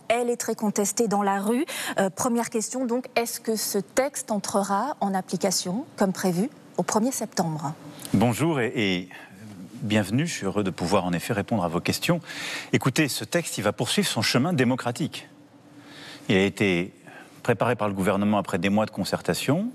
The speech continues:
Speaker 2: Il a été ensuite porté par le gouvernement qui l'a modifié après ces concertations au Parlement. Il a donné lieu à cent soixante-quinze heures de débat. C'est le texte issu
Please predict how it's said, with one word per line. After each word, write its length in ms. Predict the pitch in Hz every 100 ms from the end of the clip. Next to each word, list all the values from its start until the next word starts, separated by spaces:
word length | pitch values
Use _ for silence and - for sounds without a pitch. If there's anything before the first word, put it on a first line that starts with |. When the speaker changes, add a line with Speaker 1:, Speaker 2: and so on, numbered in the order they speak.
| - - - - -
Speaker 2:
Il 120 | 101
a 80 | 98
été 220 | 92 -
ensuite 500 | 98 92 - 98 -
porté 500 | - 110 - 107 92
par 200 | 85 95
le 60 | 90
gouvernement 480 | 92 92 98 104 107
qui 140 | 92
l'a 80 | 85
modifié 560 | 92 180 170 - 151 - - - - - -
après 220 | - -
ces 120 | 101 101
concertations 560 | 101 - - 98 -
au 20 | 90
Parlement. 480 | 90 98 104 220 - - - - - - -
Il 120 | 117
a 60 |
donné 260 | 113 131 131
lieu 420 | 120 143 143 120
à 80 | 107
cent 160 | - 160
soixante-quinze 540 | 127 - 117 113 107
heures 80 | 104
de 80 | 95
débat. 380 | 92 90 165 - - - - - - - - - - - - -
C'est 140 | - 131
le 100 | 131
texte 400 | - 156 - -
issu 520 | 202 175 - 233 202